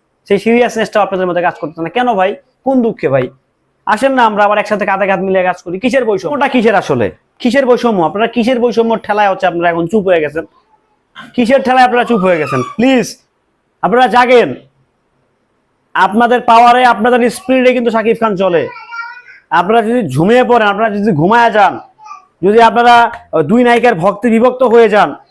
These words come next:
তাহলে তো হচ্ছে না ভাইয়ারা। আপনারা যদি দুই নায়িকার ভক্তে বিভক্ত হয়ে যান, দুই নায়িকার যন্ত্রণা যদি আপনার প্রিয় তারকাকে ছেড়ে চলে যান, লসটা কার?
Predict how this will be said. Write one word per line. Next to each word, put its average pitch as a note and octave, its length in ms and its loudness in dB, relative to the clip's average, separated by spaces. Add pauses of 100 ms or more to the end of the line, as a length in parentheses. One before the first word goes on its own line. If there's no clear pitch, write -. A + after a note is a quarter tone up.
তাহলে A3 160 -2
তো A3 60 -2
হচ্ছে A#3 300 -2
না A3 120 0
ভাইয়ারা। D#3+ 340 -2 (1200)
আপনারা G#3+ 320 0
যদি B3 220 0
দুই A#3+ 180 2
নায়িকার B3 320 0
ভক্তে G#3+ 320 -2
বিভক্ত A3+ 340 -2
হয়ে B3 160 2
যান, A3 140 -2
দুই G#3+ 140 2
নায়িকার A#3+ 300 0
যন্ত্রণা A3 300 -2
যদি A#3 120 -2
আপনার A#3 260 -2
প্রিয় B3 180 -4
তারকাকে A#3 300 -4
ছেড়ে A3 220 -2
চলে B3+ 200 0
যান, G#3+ 180 0 (720)
লসটা G#3+ 300 -2
কার? A3 240 2